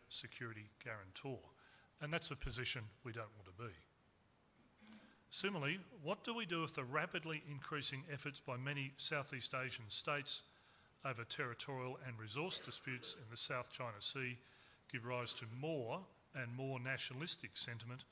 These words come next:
and turn into open conflict? And it's interesting, just in the last month or so, to see the number of nations involved. Russia, China, Philippines,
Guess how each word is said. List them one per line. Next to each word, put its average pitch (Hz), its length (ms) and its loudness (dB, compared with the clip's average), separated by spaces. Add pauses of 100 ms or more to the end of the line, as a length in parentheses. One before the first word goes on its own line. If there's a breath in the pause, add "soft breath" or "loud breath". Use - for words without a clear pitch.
(400 loud breath)
and 117 140 -6
turn 127 320 0 (100)
into 123 260 -4
open - 340 2
conflict? - 580 -8 (1300 loud breath)
And 127 100 -2
it's 123 160 0
interesting, 135 500 0
just - 260 0
in 139 100 -2
the 127 100 0
last 135 360 4
month 160 260 2
or 110 80 -4
so, 120 280 2
to 110 80 -4
see 127 360 2 (100)
the 127 60 -6
number 120 340 0
of 110 100 -6
nations 113 560 -2
involved. 104 440 -4 (580 loud breath)
Russia, 123 380 2 (320)
China, 113 420 0 (260)
Philippines, 120 720 -4